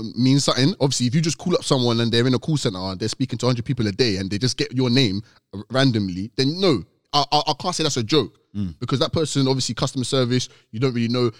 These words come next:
Speaker 1: You, you're just trying to say, "Look, I don't know how to pronounce this name."
Speaker 2: Commentator, one year in.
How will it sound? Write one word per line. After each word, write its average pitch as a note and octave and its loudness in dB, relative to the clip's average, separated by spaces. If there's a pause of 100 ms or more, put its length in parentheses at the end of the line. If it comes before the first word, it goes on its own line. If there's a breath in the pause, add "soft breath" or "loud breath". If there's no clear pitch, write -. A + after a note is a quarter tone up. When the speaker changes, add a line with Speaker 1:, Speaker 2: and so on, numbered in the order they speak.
(120)
Speaker 1:
You, A#2+ -2
you're C3 2
just D#3 0
trying D3 2
to C3+ 4
say, C3+ 2
"Look, C3 2
I B2 4
don't D#3 2
know D3+ 0
how C#3+ 2
to C3 -2
pronounce C3+ 0
this - -4
name." A#2+ 0 (120)
Speaker 2:
Commentator, D3 4 (1500)
one C#3+ 4
year D3 6
in. D3+ 4